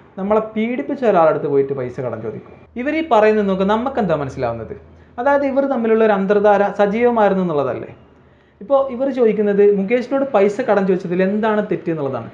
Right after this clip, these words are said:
അതായത് ഒരർത്ഥത്തിൽ ഇവർ ഉദ്ദേശിക്കുന്നത്, "ഒന്നുമില്ലെങ്കിൽ എന്നെ പീഡിപ്പിച്ചതല്ലേ, ഒരു ഇരുപത്തയ്യായിരം രൂപയെങ്കിലും എനിക്ക് തന്നൂടെ?" എന്നുള്ള ലൈനിലാണ്.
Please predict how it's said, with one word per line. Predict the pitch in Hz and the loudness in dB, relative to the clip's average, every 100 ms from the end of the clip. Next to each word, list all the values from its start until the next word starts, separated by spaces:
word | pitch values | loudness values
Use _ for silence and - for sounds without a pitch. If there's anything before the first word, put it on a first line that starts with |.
| - - - | -20 -18 -6
അതായത് | 208 254 262 | -2 0 2
ഒരർത്ഥത്തിൽ | 262 262 277 254 254 | 2 2 0 -2 -2
ഇവർ | 233 | -2
ഉദ്ദേശിക്കുന്നത്, | 220 202 208 208 196 196 214 214 - - - - - | 0 2 2 0 -2 2 2 0 -10 -20 -20 -20 -10
"ഒന്നുമില്ലെങ്കിൽ | 160 170 247 262 262 | -4 -2 0 0 0
എന്നെ | 247 240 | 0 -2
പീഡിപ്പിച്ചതല്ലേ, | 240 196 196 202 269 254 226 208 | 0 2 2 2 2 2 4 2
ഒരു | 143 180 | 2 -2
ഇരുപത്തയ്യായിരം | 160 175 180 240 262 277 269 | -2 -2 0 0 2 2 2
രൂപയെങ്കിലും | 262 247 247 | 0 -2 0
എനിക്ക് | 247 233 226 | -2 -2 -2
തന്നൂടെ?" | 214 202 214 | 0 2 2
എന്നുള്ള | 220 202 | 2 2
ലൈനിലാണ്. | 185 160 147 131 117 | 0 0 -2 -4 -6